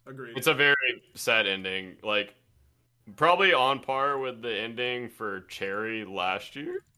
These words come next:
Speaker 1: Yeah.
Speaker 2: La-
Speaker 1: Oh, that was so sad, dude. Ugh.
Speaker 2: I've never been so sad for someone that's not on my team before.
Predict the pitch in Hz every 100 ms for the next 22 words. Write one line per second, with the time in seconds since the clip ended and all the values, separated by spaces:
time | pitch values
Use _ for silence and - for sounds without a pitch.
0 | _ 139 123 117 123 165 131 131 127 135
1 | 131 117 - 120 104 - 113 107 104 104
2 | 107 107 107 _ 156 156 147 135 - _
3 | _ - - - - - - - 160 190
4 | 180 196 196 190 - 156 156 156 160 160
5 | 165 143 131 - _ _ - - 143 143
6 | 135 123 131 127 120 110 101 101 95 90
7 | - 82